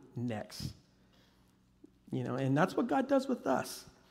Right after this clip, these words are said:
You know, "God, what are you gonna be doing next?" And this whole idea of not being sure or not comfortable in the unknown,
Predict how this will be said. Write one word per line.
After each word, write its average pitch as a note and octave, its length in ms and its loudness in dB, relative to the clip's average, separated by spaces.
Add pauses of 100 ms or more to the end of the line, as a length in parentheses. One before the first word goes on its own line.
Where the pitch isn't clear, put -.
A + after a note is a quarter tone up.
(500)
You C#3+ 80 0
know, C#3+ 40 0
"God, D#3 260 0
what F#3 160 2
are A#3 80 2
you A#3+ 120 2
gonna A3+ 100 2
be F#3+ 100 4
doing D#3 440 4
next?" - 480 -4 (720)
And D#3 100 6
this G3 120 4
whole C4+ 120 6
idea G#3+ 460 6
of D3+ 180 6
not F3 400 4
being D#3 220 4
sure F3 680 2
or C3 100 4
not D3+ 360 2
comfortable G3 880 2 (380)
in G#3 100 4
the G#3+ 140 4
unknown, G#3+ 680 4